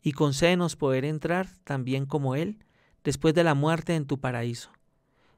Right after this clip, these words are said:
Tú que vives y reinas por los siglos de los siglos. Amén. Bendigamos al Señor. Demos gracias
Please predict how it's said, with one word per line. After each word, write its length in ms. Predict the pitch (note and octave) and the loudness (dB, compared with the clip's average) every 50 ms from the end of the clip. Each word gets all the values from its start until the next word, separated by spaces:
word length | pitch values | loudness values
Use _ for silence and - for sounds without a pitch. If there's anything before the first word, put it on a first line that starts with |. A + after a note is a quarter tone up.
| _ _ _ | _ _ _
Tú 180 | - F#3 G3+ | 6 6 6
que 160 | F#3+ - E3+ D#3 | 6 4 4 6
vives 260 | D3 D3+ D3 C#3 - | 6 6 4 4 2
y 80 | C#3 | 0
reinas 480 | B2 A#2+ C3+ D3 D#3 D#3+ D3 C#3+ C#3 - | 0 2 2 2 2 2 0 -4 -4 -4
por 220 | - C#3 C3 B2 | -2 -2 0 0
los 160 | B2+ B2 A#2 - | 0 -2 -2 -2
siglos 320 | C#3+ C#3 C3+ D3 D3+ C#3+ | -2 -2 0 0 2 2
de 80 | C#3+ B2+ | 2 2
los 180 | B2 A#2+ - | 0 -2 -2
siglos. 640 | - - F#3 F3 E3 E3 D3+ C#3+ C3+ - - - _ _ _ _ _ _ _ _ _ - | 0 0 0 0 0 0 -2 -2 -4 -6 -12 -20 _ _ _ _ _ _ _ _ _ -2
Amén. 300 | C#3 C3+ B2 A#2 B2+ - - _ _ _ _ _ _ _ _ _ _ _ _ _ _ _ _ _ _ _ _ _ _ _ _ _ _ _ _ _ _ _ _ _ _ _ _ _ _ _ _ _ _ _ _ _ _ _ _ _ _ _ _ _ _ _ _ _ _ - | 0 0 0 -2 -6 -10 -14 _ _ _ _ _ _ _ _ _ _ _ _ _ _ _ _ _ _ _ _ _ _ _ _ _ _ _ _ _ _ _ _ _ _ _ _ _ _ _ _ _ _ _ _ _ _ _ _ _ _ _ _ _ _ _ _ _ _ -4
Bendigamos 760 | C3+ C3 D#3+ E3 D#3+ C3+ D3+ C#3 E3 E3+ F3+ G3 G3+ F#3+ - | 0 2 4 4 4 4 4 4 4 4 2 2 0 0 -2
al 160 | F3 D#3+ C#3+ C3+ | -2 -2 -2 -2
Señor. 560 | - D3 C#3 C3+ C#3 C#3+ C#3 C3 - - - _ _ _ _ _ _ _ - | -2 -2 0 0 0 0 -2 -4 -6 -10 -18 _ _ _ _ _ _ _ -10
Demos 480 | B2+ B2 E3 F3+ F#3 F3+ F3+ F3 D#3 | -2 0 2 4 4 4 2 0 0
gracias 680 | D#3+ D3+ D#3 D#3+ D#3 D#3 - - D3 C#3+ C#3+ C#3 - | 2 2 2 2 2 0 -2 -4 -4 -4 -6 -8 -12